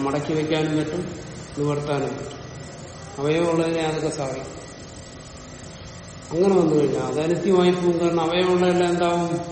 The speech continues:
അനിത്യമാവും. അപ്പൊ ആത്മാവ് അനിത്യമായാലും മോക്ഷം കിട്ടാതെ പോകും. എപ്പോഴും ഏത് സമയവും നശിച്ചു പോകും. ശരീരം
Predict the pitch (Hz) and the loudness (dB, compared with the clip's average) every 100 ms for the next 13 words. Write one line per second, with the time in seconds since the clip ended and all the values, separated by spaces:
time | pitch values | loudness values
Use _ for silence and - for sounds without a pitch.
0 | - - - - - - - - - - | -10 -14 -16 -16 -16 -16 -16 -16 -16 -16
1 | - - - - - 165 165 - 160 151 | -16 -16 -16 -14 -4 0 0 0 0 2
2 | 147 147 147 147 165 165 165 165 165 175 | 0 0 -2 0 0 0 0 0 0 0
3 | 165 151 139 - 139 131 151 151 151 147 | 0 0 -2 -2 -4 -2 -2 -2 -4 -4
4 | 151 - - - 139 139 151 156 156 165 | -8 -10 -14 -12 -10 -2 0 0 0 -2
5 | 160 165 165 160 160 - - - - - | -2 -2 -2 -2 -4 -4 -6 -8 -12 -14
6 | - - - - - - - - - - | -16 -16 -14 -12 -12 -12 -14 -16 -16 -16
7 | - - 151 143 160 170 | -16 -8 -4 0 0 2